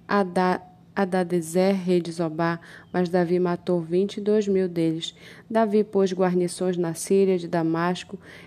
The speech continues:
e os sírios se tornaram servos de Davi e lhe pagavam tributos. E o Senhor dava vitórias a Davi por onde quer que ele ia. Davi tomou os escudos de outro,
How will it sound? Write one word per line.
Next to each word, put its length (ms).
e 140
os 160
sírios 380
se 100
tornaram 480
servos 420
de 80
Davi 480
e 80
lhe 100
pagavam 540
tributos. 760
E 100
o 80
Senhor 420
dava 360
vitórias 560
a 40
Davi 400
por 240
onde 320
quer 300
que 80
ele 160
ia. 380
Davi 260
tomou 360
os 140
escudos 640
de 240
outro, 420